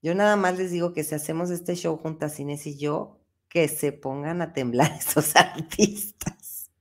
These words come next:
Pues vete preparando los chismecillos, Steffi. Oigan, pues bueno, eh, los quiero mucho, ya es muy tarde, el equipazo ya está así, mira, cabeceando. Eh, nos vemos mañana, Chisme Timers, nos vemos mañana.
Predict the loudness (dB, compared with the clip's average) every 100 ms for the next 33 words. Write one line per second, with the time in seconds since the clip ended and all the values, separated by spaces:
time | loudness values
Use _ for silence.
0 | _ _ -8 -6 -6 -8 -2 0 2 2
1 | 2 2 4 4 4 4 4 2 -2 0
2 | -2 -2 -6 -6 -6 -8 -8 -8 -10 _
3 | _ 0 4 4 4 2 0 4 4 4
4 | -2 -8 -20 -20 -20 _ -4 2 4 4
5 | 2 2 -2 -6 -2 -2 4 8 10 10
6 | 10 8 10 10 8 4 -2 -2 -4 2
7 | 2 4 2 0 -4 0 0 2 0 -2
8 | -4 -10 -10 -10 -8 -10 _ _ -20 -14
9 | 8 10 12 12 10 10 10 6 2 0
10 | 4 6 8 8 6 6 6 8 6 6
11 | 4 2 0 -2 -8 -10 -6 -4 -4 -2
12 | -2 -2 -4 -10 -6 -4 0 2 2 2
13 | 0 0 -2 -6